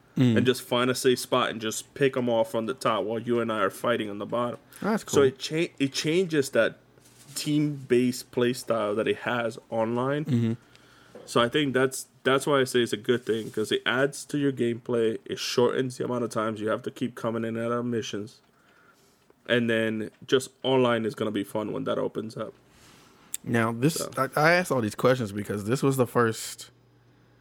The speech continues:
Speaker 1: I mean, I was, like I said, I didn't pl-, I never owned a Monster Hunter game, but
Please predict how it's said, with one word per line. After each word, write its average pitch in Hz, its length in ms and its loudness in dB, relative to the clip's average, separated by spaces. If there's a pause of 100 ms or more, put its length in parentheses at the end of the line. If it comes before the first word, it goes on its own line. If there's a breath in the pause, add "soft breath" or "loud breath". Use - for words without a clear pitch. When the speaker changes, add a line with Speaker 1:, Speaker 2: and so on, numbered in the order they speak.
(320 soft breath)
Speaker 1:
I 143 60 0
mean, 156 120 4
I 170 80 4
was, 151 220 0 (1300)
like 139 160 4
I 123 60 8
said, 117 120 0
I 117 100 2
didn't 120 220 2
pl-, 107 160 -6
I 123 100 2
never 120 360 0
owned 104 440 -4
a 110 80 -6
Monster 101 340 -4
Hunter 92 180 -8
game, - 240 -12
but 123 320 0